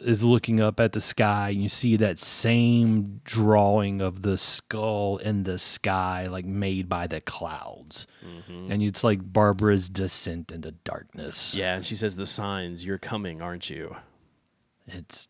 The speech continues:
Speaker 1: just bad. So then we're on to chapter four, The Ghoul.
Speaker 2: So, Wes, tell us a little bit about chapter four,
Speaker 1: Well,
Speaker 2: The
Speaker 1: this
Speaker 2: Ghoul.
Speaker 1: time, like every other chapter leading up to this point, we can really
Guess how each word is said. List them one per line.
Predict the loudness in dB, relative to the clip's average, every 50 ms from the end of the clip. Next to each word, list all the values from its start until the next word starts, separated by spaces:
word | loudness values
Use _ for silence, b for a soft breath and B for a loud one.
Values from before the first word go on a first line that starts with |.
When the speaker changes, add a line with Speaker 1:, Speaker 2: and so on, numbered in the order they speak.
| _ -4
Speaker 1:
just | -2 -2 -2 -4 _ -10
bad. | -12 -10 -8 -8 -8 -8 -6
So | -4 -4 -2 2
then | 4 4 6 8
we're | 8 8 8
on | 8 6 6 6 4 2
to | 0 -2 0 2 4 4 6 4 2 0 -2 -10
chapter | -6 0 2 4 4 4 2 2 0
four, | 0 0 0 4 6 8 8 8 6 4 2 0 -2 -6 b b b b b b -14
The | -8 0 2 2 2
Ghoul. | 2 0 -4 2 4 4 6 6 2 0 -4 -8 -12 -12 -12 -14 _ B B B B
Speaker 2:
So, | 8 10 12
Wes, | 12 10 10 8
tell | 6 8 8 8
us | 8 8
a | 6
little | 6 6 6 6 6
bit | 4 2 -2 -4 -4 -6 -6
about | -4 -2 -2 -2 0
chapter | 2 2 2 2 2 -2 -2
four, | -2 -2 -4 -4 -4 -4 -6 -8 -8 0 6
Speaker 1:
Well, | 8 8 8
Speaker 2:
The | 8 6 6
Speaker 1:
this | 6 6 4
Speaker 2:
Ghoul. | 2 2
Speaker 1:
time, | 2 2 2 0 0 0 2
like | 4 4 4 6
every | 4 4 6 6 6
other | 6 6 4 4
chapter | 4 4 2 2 2 2 0 2
leading | 4 4 4 4 2 0 0 0
up | 0 0 0 0 -4
to | -2 0 0
this | 0 0 2 4 4 4 4 2 -2
point, | -10 -10 0 4 6 6 6 6 6
we | 4 4
can | 6 6 6 8 8
really | 8 8 8 8 6